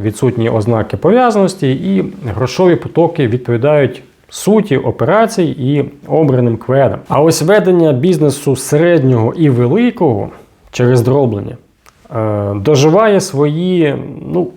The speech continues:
якщо не місяці, то лічені роки. Що можу порадити бізнесу на фопах робити вже сьогодні? Глобально можна підійти до цього питання двома способами.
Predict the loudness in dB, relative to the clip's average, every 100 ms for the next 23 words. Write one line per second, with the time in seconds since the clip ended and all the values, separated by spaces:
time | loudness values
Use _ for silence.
0 | -20 -10 -4 -4 -2 2 4 6 4 2
1 | -2 -4 -4 -4 -4 0 2 2 0 -4
2 | -18 -8 0 0 0 0 0 0 -2 -4
3 | -8 -12 -20 -20 -20 -20 -20 -20 -20 -20
4 | -12 -2 2 4 4 2 0 -4 -16 _
5 | -2 0 2 0 0 -2 0 0 2 0
6 | 0 0 2 2 2 0 0 0 0 -2
7 | -6 -14 -18 -20 _ _ _ -4 0 2
8 | 2 2 0 -2 -2 -4 -8 -16 -20 -20
9 | -20 -18 -4 0 2 4 2 2 2 2
10 | 2 -2 -2 -4 -4 -6 -4 -2 0 -2
11 | -2 0 0 0 2 2 0 -2 -2 0
12 | 0 -4 -8